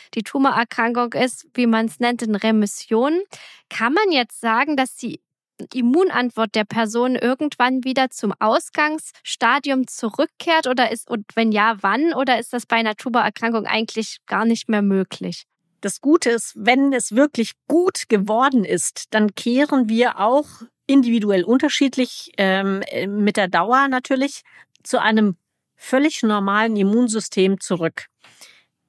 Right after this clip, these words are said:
Speaker 2: Wann diese Normalität eintritt, das ist von Erkrankung zu Erkrankung unterschiedlich. Das hängt auch von den Therapien ab und es ist individuell unterschiedlich.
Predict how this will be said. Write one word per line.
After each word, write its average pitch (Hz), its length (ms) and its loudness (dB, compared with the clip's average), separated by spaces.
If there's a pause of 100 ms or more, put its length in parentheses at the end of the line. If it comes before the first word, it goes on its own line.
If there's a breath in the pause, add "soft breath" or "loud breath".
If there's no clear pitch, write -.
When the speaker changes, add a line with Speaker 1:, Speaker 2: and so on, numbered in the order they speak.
(160)
Speaker 2:
Wann 175 400 0 (880)
diese 226 360 2
Normalität 190 920 0
eintritt, 202 600 -2
das 226 160 0
ist 247 120 -10
von 214 200 -2
Erkrankung 226 640 -2
zu - 140 -6
Erkrankung 247 520 0
unterschiedlich. 247 680 -2
Das - 180 -8
hängt 233 300 -2 (360)
auch 254 280 2
von 226 180 0
den 208 100 2
Therapien 269 600 -2 (240)
ab 285 180 2 (640 loud breath)
und 254 160 4
es 226 100 -10
ist - 180 -10 (120)
individuell 185 680 2
unterschiedlich. 170 680 -2